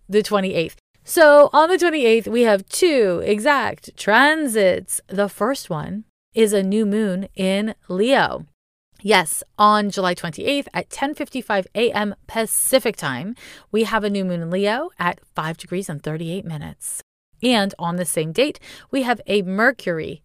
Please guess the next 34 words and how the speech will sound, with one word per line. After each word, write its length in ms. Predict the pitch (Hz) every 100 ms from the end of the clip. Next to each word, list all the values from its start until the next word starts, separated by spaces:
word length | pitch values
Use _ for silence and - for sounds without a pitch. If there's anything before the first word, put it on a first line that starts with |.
| _
square 680 | - - 214 240 175 - 180 _
to 340 | - 226 269
Uranus. 920 | 277 160 170 208 185 160 135 110 - - _ _
Haha, 520 | 170 156 190 160 60 - _
okay, 520 | 160 160 165 147 156 -
haha. 360 | - 151 156 - - - - - _
So, 520 | - 269 254 247 - _ _ _ _ _ _ -
giddy 280 | 202 247 226
up. 160 | 175 - _ _ _ _
New 200 | - 262
moon 260 | 294 285 254
in 100 | 233
Leo 400 | 208 156 139 151 -
is 140 | - 240
an 80 | 233
excellent 400 | 214 - 180 -
time. 360 | 160 139 151 - _
It's 160 | 196 202
just, 260 | 262 -
I 60 | 190
mean, 180 | 208 190
who 160 | 185
doesn't 300 | 285 247 233
want 240 | 190 202 196
a 60 |
new 180 | 185 185
moon 160 | 185 175
in 80 | 170
Leo? 400 | 165 175 220 208 -
Maybe 300 | 165 156 147
the 120 | 151 147
answer 280 | 143 139
is 120 | 143 139
Taurus. 440 | - 139 139 -